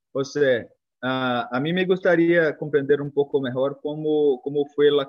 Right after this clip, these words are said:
construcción de las relaciones que ustedes han establecido, eh, en ica, en otras experiencias que, que te has tenido hasta el día de hoy,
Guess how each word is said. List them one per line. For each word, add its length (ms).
construcción 720
de 120
las 340
relaciones 720
que 320
ustedes 460
han 100
establecido, 1000
eh, 280
en 180
ica, 500
en 240
otras 520
experiencias 760
que, 400
que 120
te 160
has 180
tenido 500
hasta 260
el 100
día 140
de 160
hoy, 340